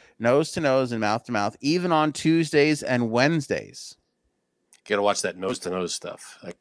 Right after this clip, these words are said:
Speaker 2: get hot.
Speaker 1: Mm-hmm. Uh, Jasmine Shane, twenty-three, a pharmaceutical graduate,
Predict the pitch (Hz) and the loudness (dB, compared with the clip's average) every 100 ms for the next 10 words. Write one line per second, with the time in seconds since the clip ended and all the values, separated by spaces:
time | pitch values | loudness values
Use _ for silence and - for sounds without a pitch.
0 | - 180 - - - _ _ _ _ _ | -14 -12 -10 -12 -18 _ _ _ _ _
1 | _ _ _ _ 113 107 107 104 147 - | _ _ _ _ -10 -6 -6 -8 -10 -14
2 | _ _ _ _ _ _ _ _ _ _ | _ _ _ _ _ _ _ _ _ _
3 | _ - _ 113 110 113 113 107 127 135 | _ -20 _ 0 2 2 0 -2 2 2
4 | 139 143 131 147 135 127 - 143 131 135 | 2 -2 0 0 0 -2 -2 -2 0 0
5 | 123 143 131 131 - 123 110 120 117 120 | 0 0 -2 -2 -4 -4 0 6 6 6
6 | 117 110 | 0 0